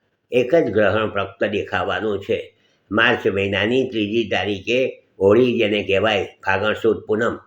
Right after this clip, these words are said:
ચંદ્રગ્રહણ, એક જ ગ્રહણ દેખાવાનું ને પાડવાનું, બાકીના કોઈ ગ્રહણ દેખાવાના નથી ને પાડવાનું પણ નથી.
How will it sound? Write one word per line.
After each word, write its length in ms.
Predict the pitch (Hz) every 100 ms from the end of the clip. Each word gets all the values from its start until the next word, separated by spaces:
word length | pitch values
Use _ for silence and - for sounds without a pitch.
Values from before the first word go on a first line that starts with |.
| _ _ -
ચંદ્રગ્રહણ, 640 | 110 110 98 95 92 104
એક 200 | 113 - -
જ 100 | 127
ગ્રહણ 340 | 101 90 95 107
દેખાવાનું 600 | 104 - 117 113 101 110
ને 100 | 113
પાડવાનું, 600 | 101 107 104 101 87 - _ _ _ 107
બાકીના 480 | 110 127 120 123
કોઈ 320 | 117 131 156 131
ગ્રહણ 360 | 113 101 110
દેખાવાના 580 | 104 - 101 113 117 120
નથી 320 | 113 107 131
ને 100 | 135
પાડવાનું 560 | 135 107 101 107 110 113
પણ 180 | 107 98
નથી. 400 | 92 80 - 104